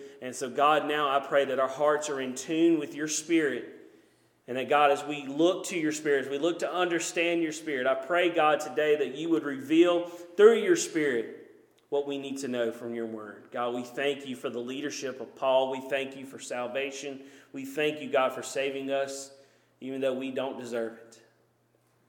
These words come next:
God, remind us of these truths today. May it convict us and encourage us and give us the boldness we need to go proclaim the good news, the message of the cross. Lord, speak to us now.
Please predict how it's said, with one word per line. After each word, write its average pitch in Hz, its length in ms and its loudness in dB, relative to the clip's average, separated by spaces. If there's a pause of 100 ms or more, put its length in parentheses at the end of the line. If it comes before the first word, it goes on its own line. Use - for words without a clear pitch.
(420)
God, 120 220 -4
remind 127 340 -2
us 143 120 -6
of 135 60 -10
these 127 180 -8
truths 139 400 -6
today. 127 480 -2 (560)
May 127 220 -4
it 135 100 -10
convict 143 460 0
us 175 200 -4
and 139 100 -6
encourage 156 460 0
us - 400 -8 (1300)
and 113 100 -14
give 147 180 2
us 151 160 -2
the 139 120 -6
boldness 165 600 2
we 160 120 -6
need 117 320 -8
to 127 80 -14
go 131 360 -2
proclaim 123 440 -8
the 117 80 -8
good 120 200 -8
news, 110 720 -12
the 117 80 -16
message 120 500 -8
of 123 100 -14
the 101 40 -16
cross. - 480 -18 (1700)
Lord, 135 260 -2
speak 135 260 -8
to 151 120 -6
us 143 140 -10
now. 107 80 -14